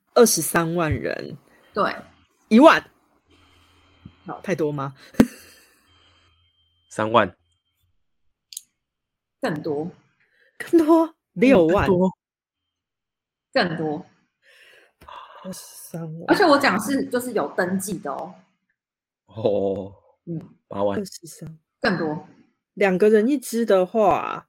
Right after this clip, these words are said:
Speaker 1: 应该也有
Speaker 2: 哦，我算是
Speaker 1: 十
Speaker 2: 猫跟狗啊，就单纯指猫跟狗而已哦，猫狗。
Speaker 1: 哦，如果两个人一只，那十，十三，呃，十二万。
Speaker 2: 再多。
Speaker 1: 哈？<laughs> 那不是大家都有，<laughs> 每一个人都有猫或狗欸。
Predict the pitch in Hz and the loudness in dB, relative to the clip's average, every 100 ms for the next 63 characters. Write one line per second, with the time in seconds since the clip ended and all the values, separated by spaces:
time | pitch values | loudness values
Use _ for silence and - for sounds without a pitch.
0 | _ _ _ - 220 233 220 190 156 - | _ _ _ -10 -2 2 2 2 2 2
1 | 415 392 349 311 294 285 285 277 285 - | 2 2 2 0 0 0 -2 -4 -6 -6
2 | - - - 233 247 269 196 190 156 175 | -8 -8 -6 -2 0 -2 -4 -6 -6 -6
3 | 190 190 208 - - 135 80 82 180 - | -4 -2 -2 -2 -6 -14 -14 -18 -18 -8
4 | 185 185 135 - _ _ 185 208 190 175 | 0 0 0 -6 _ _ -6 -4 -2 -2
5 | 151 156 156 160 160 170 - - 175 170 | -4 -4 -6 -6 -4 -4 -6 -4 -2 -2
6 | - - - - - 180 175 - - 202 | -6 -10 -12 -12 -8 -4 -4 -6 2 2
7 | 196 202 202 202 196 190 - _ - 190 | 2 -2 -4 -4 -4 -8 -12 _ -4 -2
8 | - - 262 170 196 - - _ _ _ | 0 4 4 4 0 -4 -10 _ _ _
9 | _ _ _ _ _ - 226 180 165 165 | _ _ _ _ _ -10 -8 -6 -4 -4
10 | - _ _ _ - - - 320 587 - | -8 _ _ _ -20 -4 4 6 6 2
11 | - 330 302 - 370 381 415 453 349 359 | 4 4 4 0 4 8 10 10 8 8
12 | 349 370 392 277 202 196 254 349 403 320 | 8 12 12 10 6 8 8 10 10 10
13 | 277 277 311 254 202 240 302 294 226 202 | 8 8 8 6 4 2 4 2 2 0
14 | 156 151 147 - | 0 -4 -4 -8